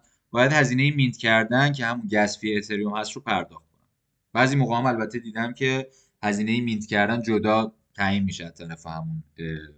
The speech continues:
پروژه، از طرف اجرا کننده‌اش. اه، از یه طرف همهٔ این ان اف تی ها لزوماً قرار نیست ارزش داشته باشن،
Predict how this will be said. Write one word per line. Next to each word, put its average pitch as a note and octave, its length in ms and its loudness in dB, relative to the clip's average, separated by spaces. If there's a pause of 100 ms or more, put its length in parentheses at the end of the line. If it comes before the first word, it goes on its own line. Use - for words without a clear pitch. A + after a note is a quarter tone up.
(220)
پروژه، E2 500 -2 (520)
از F2 100 -14
طرف E2+ 240 -4
اجرا D#2+ 260 -6
کننده‌اش. D#2 640 -10 (720)
اه، A#2 420 0 (100)
از C#3 100 4
یه E3 80 4
طرف F#3+ 400 4 (240)
همهٔ C#3 300 2
این E3 180 4
ان D3 100 4
اف C3 120 4
تی C3+ 100 0
ها C#3+ 120 6
لزوماً B2+ 400 2
قرار C3+ 200 8
نیست D3 180 -2
ارزش G#2 340 4
داشته G#2+ 340 -6
باشن، G#2 480 -2